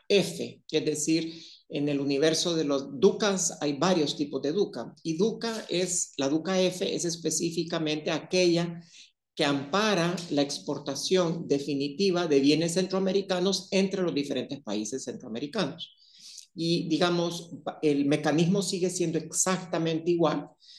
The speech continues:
¿verdad, Yandira? Lo que es el llenado, lo que es la tramitología alrededor de la Duca F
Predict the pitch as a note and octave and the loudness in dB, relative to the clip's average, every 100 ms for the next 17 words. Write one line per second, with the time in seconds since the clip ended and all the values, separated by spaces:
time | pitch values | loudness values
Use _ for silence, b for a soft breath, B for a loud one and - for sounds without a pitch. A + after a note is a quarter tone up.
0 | B - - D3 C3+ C#3 C#3 C#3+ D3 D3+ | B -10 -2 0 2 2 2 2 2 2
1 | C#3+ C#3 C#3 C3+ D3 D3 C#3 A2+ C3 B2 | 2 2 2 2 2 0 -2 0 0 0
2 | C#3+ D#3+ D#3 C#3+ C3+ C3+ C3+ C3+ B2+ - | 0 0 2 2 2 4 2 0 -4 -2
3 | C3 C3+ D3 C3+ - C3 B2 - B2 B2 | -2 -2 -2 -4 -2 -2 -2 0 0 0
4 | A#2+ - E3+ D#3 C3+ A#2+ A#2+ A#2+ A#2+ C#3 | -4 -2 2 2 2 0 0 0 0 -2
5 | C#3+ C3+ B2 B2 B2+ C#3+ D#3 C#3 - | -2 -2 -2 -4 -2 0 0 -2 -6